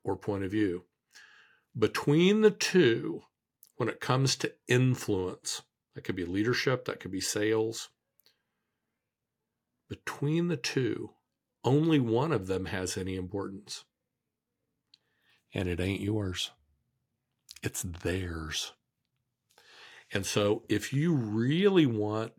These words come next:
to have significant influence with other people, it's not advisable, it's mandatory. You must see things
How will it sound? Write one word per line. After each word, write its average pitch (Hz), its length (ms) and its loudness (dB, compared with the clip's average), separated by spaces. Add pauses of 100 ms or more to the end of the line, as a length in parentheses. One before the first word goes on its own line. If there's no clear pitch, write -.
to 98 680 -4 (1080)
have 98 640 -10 (160)
significant 98 680 -4
influence 101 460 -6
with 104 140 -8
other 92 200 -6
people, 113 560 -10 (1700)
it's - 200 -4
not 107 200 0
advisable, 123 920 -2
it's - 200 -8
mandatory. 92 1400 -8
You 92 280 -12
must 90 800 -10 (360)
see - 400 -4
things 101 640 -10